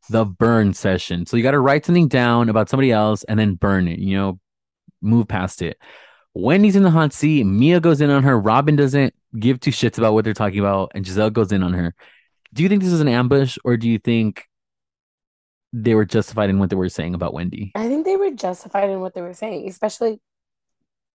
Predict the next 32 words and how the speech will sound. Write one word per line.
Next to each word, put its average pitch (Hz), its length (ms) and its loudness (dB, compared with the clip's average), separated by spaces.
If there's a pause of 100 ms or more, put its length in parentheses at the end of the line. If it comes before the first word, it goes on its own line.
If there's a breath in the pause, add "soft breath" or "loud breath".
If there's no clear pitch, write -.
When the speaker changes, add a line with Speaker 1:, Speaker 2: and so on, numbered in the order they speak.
Speaker 2:
excuse 165 360 -12
me, 170 180 -12 (680 soft breath)
especially 254 460 -2
because, 254 340 -2
like, 185 340 0 (1600)
you're 254 260 0
saying, 226 800 -2 (140)
"Oh, 208 140 4
we 208 160 -6
have 226 180 -8
to 240 80 -14
sit - 240 -14
there 208 140 -4
and 165 180 -8
listen." 175 360 -8
Like, - 160 -16 (340)
whoever's 214 340 0
gonna 233 200 -2
talk, 185 520 -2
you, 190 140 -14
we 190 120 -8
have 185 140 -6
to 180 80 -4
listen 156 540 -8 (460)
and 190 160 -2
take 202 180 -2
accountability 185 720 -4
for 185 160 -6
what 170 140 -6
they're 160 120 -8
saying. 143 420 -12
Like, 104 200 -12